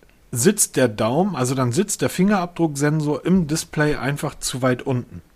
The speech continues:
Du musst ihn relativ genau treffen, was du beim, beim Pixel bei, oder generell bei Fingerabdrucksensoren auf der Rückseite nicht musst. Du nimmst das Gerät aus der Tasche in die Hand und dein Zeigefinger liegt automatisch genau dort, wo er liegen soll.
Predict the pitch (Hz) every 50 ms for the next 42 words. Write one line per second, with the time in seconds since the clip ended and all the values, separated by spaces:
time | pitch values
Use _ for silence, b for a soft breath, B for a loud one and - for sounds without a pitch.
0 | _ _ _ _ _ _ _ B B B B B B B B B - 135 143 170
1 | 185 180 - 170 147 135 131 175 226 220 - - 202 175 - - 160 160 147 143
2 | 139 - - - 127 120 - - 101 92 92 120 127 - - 143 127 120 123 117
3 | 113 110 107 110 101 98 95 92 92 - - 175 180 - - - 180 170 160 131
4 | 131 - - 120 110 104 104 - - - - - 120 117 135 151 147 156 156 143
5 | 127 120 - - 151 135 127 120 117 - - 131 117 - 120 117 117 120 117 120
6 | 113 107 110 - - 107 113 165 180 - 139 120 113 123 120 127 135 - - -
7 | 95 90 87 - - B B B B B B B B 131 127 139 151 165 - 160
8 | 127 - - 127 120 131 131 - - 113 - - 107 - - 156 156 160 143 139
9 | 135 120 113 107 104 120 135 156 190 185 - - _ - 143 143 139 - - -
10 | - - - - 127 120 113 113 117 120 127 127 - - 127 127 147 147 156 147
11 | - 165 160 156 151 135 123 123 139 175 185 - - - - - 131 143 139 156
12 | 131 131 135 139 139 - 143 - - 131 117 123 123 127 127 117 123 123 127 123
13 | 123 117 123 123 117 113 117 113 123 123 120 131 139 120 92 92